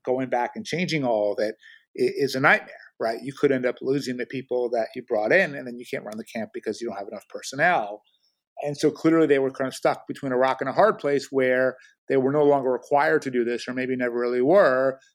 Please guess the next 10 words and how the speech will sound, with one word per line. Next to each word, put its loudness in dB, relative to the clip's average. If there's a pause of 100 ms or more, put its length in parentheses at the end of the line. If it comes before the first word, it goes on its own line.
(100)
but -6
they 2
also 0
had, -8 (120)
had -4
set -2
their -4
schedules 0 (100)
in -16
stone -2